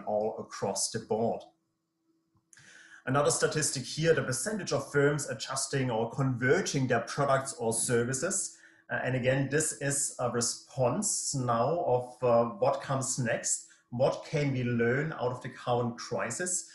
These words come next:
Um, again, another factor that has led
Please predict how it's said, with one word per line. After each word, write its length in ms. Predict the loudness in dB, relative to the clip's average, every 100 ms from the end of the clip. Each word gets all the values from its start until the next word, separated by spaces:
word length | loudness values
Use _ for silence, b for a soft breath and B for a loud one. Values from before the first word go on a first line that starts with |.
| B B B 2
Um, 440 | 4 4 0 -6 _ _ _ _ -10
again, 220 | -2 2
another 300 | 2 2 2
factor 600 | 2 2 4 4 4 4 0
that 140 | 0 2
has 260 | 0 0
led 280 | 0 0 0